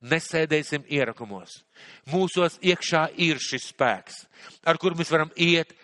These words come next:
un uzvarēt šos apstākļus. Izdarīt visu iespējamo, lai šie apstākļi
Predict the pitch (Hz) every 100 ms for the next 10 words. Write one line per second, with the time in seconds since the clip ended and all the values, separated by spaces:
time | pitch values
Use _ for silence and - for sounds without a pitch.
0 | _ _ 160 - 160 131 139 135 127 _
1 | - 139 - 143 139 - 117 101 - -
2 | _ - - - - 180 180 170 - 135
3 | 190 190 185 - 135 110 98 - _ _
4 | _ - 139 - 131 - 156 - 139 120
5 | 113